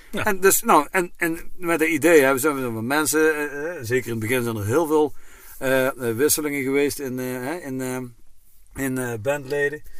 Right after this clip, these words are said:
Speaker 2: En, eh, we hebben verschillende bassisten gehad en zangers. En, eh, maar ja, toch, uite-, uiteindelijk zijn Martijn en ik een beetje de grondleggers geweest
Speaker 1: Ja.
Speaker 2: van, eh, van, eh, van Scalala. Dus, eh, ik vind het wel heel gaaf om hem, eh, om hem weer, eh,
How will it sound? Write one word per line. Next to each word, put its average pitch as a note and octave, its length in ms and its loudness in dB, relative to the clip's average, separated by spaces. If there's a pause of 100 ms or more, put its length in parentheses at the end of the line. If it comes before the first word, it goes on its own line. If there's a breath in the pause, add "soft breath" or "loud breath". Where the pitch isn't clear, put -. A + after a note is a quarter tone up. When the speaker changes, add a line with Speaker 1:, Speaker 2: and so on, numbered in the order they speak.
(380 loud breath)
Speaker 2:
En, A#2 120 -8
eh, G#2+ 60 -10
we G#2+ 60 -8
hebben G#2 300 -8
verschillende G2+ 340 -8
bassisten C3 440 -4
gehad C3+ 240 0
en A2 120 -6
zangers. C3 400 -2
En, A#2 260 -8
eh, A2+ 340 -6
maar C3+ 280 -4
ja, C#3 160 2
toch, F3 240 2
uite-, D#3 300 -6
uiteindelijk D#3 460 2
zijn D3 260 2
Martijn D3 340 -2
en C#3+ 80 -4
ik D3+ 120 0
een B2 80 -8
beetje A#2 220 -4
de G#2+ 120 -8
grondleggers C#3 580 0
geweest A#2 360 -4 (160)
Speaker 1:
Ja. C#3+ 160 -6 (160)
Speaker 2:
van, D3+ 260 0
eh, C3 140 -2
van, A#2+ 240 -6
eh, A2+ 260 -6
van G#2 120 -10
Scalala. E3+ 520 -8
Dus, A2+ 260 -10
eh, B2 140 -4 (420 soft breath)
ik D3 140 -10
vind - 20 -6
het E3+ 100 0
wel C#3 200 0
heel D#3 220 4
gaaf C#3 320 -2
om C3+ 280 -10
hem, C3 160 -8
eh, C3+ 80 -10
om C#3+ 120 -12
hem C3 100 -8
weer, B2 380 -4
eh, A#2+ 60 -8